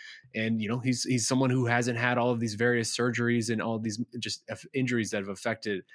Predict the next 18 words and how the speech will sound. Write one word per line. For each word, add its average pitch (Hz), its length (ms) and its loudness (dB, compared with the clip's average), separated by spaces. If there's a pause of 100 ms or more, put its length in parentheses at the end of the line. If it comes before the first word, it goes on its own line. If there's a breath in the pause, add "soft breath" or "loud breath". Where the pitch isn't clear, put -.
(300 loud breath)
Dylan 127 320 4
and, 98 140 -2
uh, 101 160 -4
assumedly 110 420 -2
taken 110 240 -2
away 104 220 -2
a 104 80 -2
lot 104 180 -2
of 98 80 -6
the, 98 140 -8
the 104 100 -6
explosiveness 98 640 -6
that - 120 -6
maybe 101 180 -4
he 104 120 -4
once 101 260 -6
had 95 240 -4
ha-, 98 180 -4